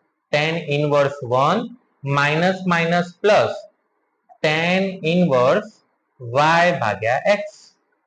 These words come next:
ઠીક છે? તો તમે ધ્યાનથી જુઓ બેટા, આનો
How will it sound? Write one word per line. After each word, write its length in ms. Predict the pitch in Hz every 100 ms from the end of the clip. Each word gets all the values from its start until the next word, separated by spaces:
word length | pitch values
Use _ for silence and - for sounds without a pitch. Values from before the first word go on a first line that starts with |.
| _ _ _ _ _
ઠીક 180 | 202 180
છે? 100 | 202 202 - _ _ -
તો 120 | 175
તમે 180 | 185 196 175
ધ્યાનથી 360 | 175 175 202 190
જુઓ 140 | 208
બેટા, 220 | 151 117 98 - _ _ _ - 143
આનો 260 | 151 175